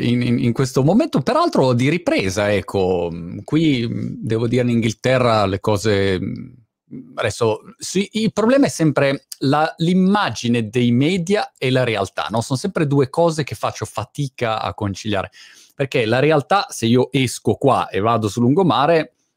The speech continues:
tutto tranquillo, alla grande, namo, vamo, <laughs> cioè siamo proprio, eh, riccione a Ferragosto, ecco, questa è la situazione di Brighton, così. Ehm, però se guardi i media poi dico, "Ah, cacchio, la variante, quella indiana, la me-, roba, i,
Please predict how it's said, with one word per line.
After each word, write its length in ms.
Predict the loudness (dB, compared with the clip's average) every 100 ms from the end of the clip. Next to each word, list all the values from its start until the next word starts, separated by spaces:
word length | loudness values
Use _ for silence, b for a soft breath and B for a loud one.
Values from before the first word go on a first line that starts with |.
| _
tutto 300 | -4 -2 0
tranquillo, 720 | -2 -4 -2 0 2 2 2
alla 140 | 2 0
grande, 500 | 0 0 0 0 2
namo, 420 | 2 2 2 0
vamo, 460 | 0 0 0 0
<laughs> 20 | -2
cioè 240 | -2 -4
siamo 180 | -2 -2
proprio, 680 | 0 2 2 2 2 0 -2 B B B B
eh, 300 | -6 -4 -2
riccione 840 | 0 -2 -4 0 2 4 4 0 -2
a 120 | -2
Ferragosto, 680 | -2 -2 -2 -4 -8 -6 -4
ecco, 180 | -4
questa 260 | -2 -2 0
è 40 |
la 60 | -2
situazione 420 | -2 -2 -2 -2
di 120 | -2
Brighton, 580 | 0 2 0 0 -2 -2
così. 260 | -2 -6 -6 -14 B B B B B
Ehm, 440 | -4 0 0 0 0
però 200 | 0 0
se 120 | 2
guardi 280 | 0 2 2
i 20 |
media 340 | 2 2 -2
poi 220 | 0 2 2
dico, 360 | 0 -2 -2
"Ah, 140 | -4 -8
cacchio, 380 | -10 -10 -8 -6
la 80 | -2
variante, 600 | -2 -2 -2 -4 -4 -6
quella 280 | -2 -2 0
indiana, 580 | 0 0 0 0 0 0
la 120 | -2
me-, 220 | 0 -2
roba, 420 | 0 0 2 2
i, 320 | 2 2 2